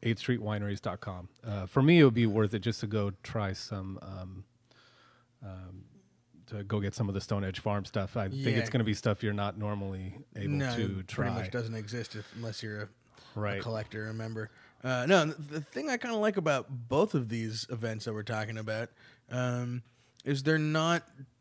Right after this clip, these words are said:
Speaker 2: traditional wineries. It's, you know, it's, it's warehouses. It's people carving space out of the,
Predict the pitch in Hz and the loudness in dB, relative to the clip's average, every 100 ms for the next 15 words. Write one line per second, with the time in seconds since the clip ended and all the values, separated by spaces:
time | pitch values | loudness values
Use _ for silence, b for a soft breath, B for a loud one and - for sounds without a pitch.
0 | - - 160 156 156 160 151 139 131 127 | -10 0 2 4 2 2 2 2 2 -2
1 | 143 120 120 147 220 135 104 113 117 113 | -4 -2 0 0 0 0 -2 -6 -6 -6
2 | - - 139 107 110 113 110 - - - | -8 -8 -6 -4 -6 -6 -6 -8 -8 -10
3 | 104 - - b b b 107 117 131 139 | -12 -10 -12 b b b -4 2 4 4
4 | 135 131 123 131 131 123 113 139 131 131 | 4 2 0 -2 -2 -4 -2 -2 0 0
5 | 120 - - 131 131 127 120 - 127 123 | -2 -6 2 2 2 -2 -4 -2 -4 -2
6 | 127 123 120 117 113 | -2 -2 -2 -4 -6